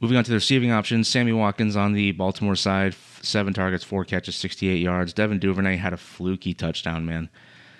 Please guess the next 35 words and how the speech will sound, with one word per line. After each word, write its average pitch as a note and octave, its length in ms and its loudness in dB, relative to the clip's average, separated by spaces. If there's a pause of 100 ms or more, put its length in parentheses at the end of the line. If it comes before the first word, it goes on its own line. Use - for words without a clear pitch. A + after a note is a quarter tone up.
(340)
Uh, E2+ 260 -2
fumbled G#2 440 0
by, F2+ 540 0 (100)
uh, F2 380 -2
Tyson F#2+ 420 -2
Williams, A2 540 0 (200)
and F#2 800 0 (920)
it F#2 220 -2
bounced F2+ 320 -2
right F#2 160 0
into F#2 160 -2
Duvernay's F2+ 380 2
hands, F2+ 320 0
and F2 80 0
he E2+ 80 0
scored F2 260 -2
a E2 40 -4
touchdown. E2 520 -6
So, F2 320 -2 (520)
I A2+ 80 -2
mean, A#2 400 4
Tyson C3+ 320 0
Williams B2 220 4
could A#2+ 220 0
have G#2+ 100 0
had G2+ 420 0 (480)
double-digit G2 480 2
fantasy F#2+ 360 -2
points G2+ 240 -2
if F#2 120 -2
he F#2 80 -2
had E2 260 -4
that E2+ 180 -2
touchdown, G2 460 0
but E2+ 260 -4